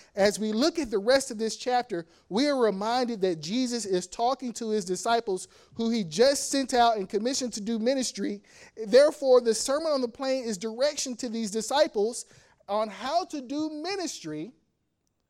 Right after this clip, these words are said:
when you need to be ministered to as well. When you need to be ministered to as well.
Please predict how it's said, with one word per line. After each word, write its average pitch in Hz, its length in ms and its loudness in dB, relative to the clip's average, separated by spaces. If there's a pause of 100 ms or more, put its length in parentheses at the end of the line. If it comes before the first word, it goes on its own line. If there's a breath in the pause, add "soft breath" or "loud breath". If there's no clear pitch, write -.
(380)
when 285 260 -2
you 370 260 2
need 277 280 -6
to 302 80 -6
be 311 160 -2
ministered 320 480 -8
to 349 200 0
as 320 120 -4
well. 359 360 -4 (1300)
When 247 260 2
you 320 500 4 (140 loud breath)
need 240 300 0
to 262 80 -2
be 240 300 -2 (120)
ministered 220 560 -2
to 220 200 -2
as 196 120 0
well. 175 420 0